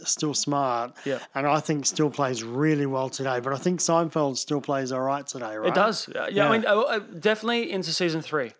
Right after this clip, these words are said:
Speaker 1: Mm.
Speaker 2: First two seasons, I think people
Speaker 1: It's a
Speaker 2: might
Speaker 1: bit
Speaker 2: struggle a little
Speaker 1: Yeah,
Speaker 2: bit.
Speaker 1: okay.
Speaker 2: But, yeah, they, they
Speaker 1: And
Speaker 2: become
Speaker 1: how
Speaker 2: a bit
Speaker 1: many,
Speaker 2: more
Speaker 1: how many
Speaker 2: commercial.
Speaker 1: eps were in a season? Is it, like, twenty-two or something
Speaker 2: Uh-huh.
Speaker 1: exorbitant,
Speaker 2: No, I think
Speaker 1: or?
Speaker 2: there was, like, four to six in the first season.
Speaker 1: Oh, right.
Speaker 2: Roughly about eight in the
Speaker 1: Like a
Speaker 2: second.
Speaker 1: pilot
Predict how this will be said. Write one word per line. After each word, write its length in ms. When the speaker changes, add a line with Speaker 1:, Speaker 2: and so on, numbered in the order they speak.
Speaker 1:
Mm. 320
Speaker 2:
First 320
two 100
seasons, 460
I 60
think 200
people 200
Speaker 1:
It's 40
a 80
Speaker 2:
might 80
Speaker 1:
bit 60
Speaker 2:
struggle 400
a 20
little 260
Speaker 1:
Yeah, 100
Speaker 2:
bit. 200
Speaker 1:
okay. 120
Speaker 2:
But, 260
yeah, 240
they, 140
they 60
Speaker 1:
And 60
Speaker 2:
become 180
Speaker 1:
how 100
Speaker 2:
a 20
bit 120
Speaker 1:
many, 100
Speaker 2:
more 80
Speaker 1:
how 120
many 160
Speaker 2:
commercial. 120
Speaker 1:
eps 160
were 200
in 160
a 60
season? 460
Is 140
it, 60
like, 240
twenty-two 840
or 160
something 320
Speaker 2:
Uh-huh. 200
Speaker 1:
exorbitant, 460
Speaker 2:
No, 40
I 40
think 180
Speaker 1:
or? 60
Speaker 2:
there 80
was, 160
like, 220
four 320
to 60
six 320
in 60
the 80
first 300
season. 260
Speaker 1:
Oh, 160
right. 320
Speaker 2:
Roughly 300
about 200
eight 160
in 60
the 60
Speaker 1:
Like 20
a 0
Speaker 2:
second. 340
Speaker 1:
pilot 460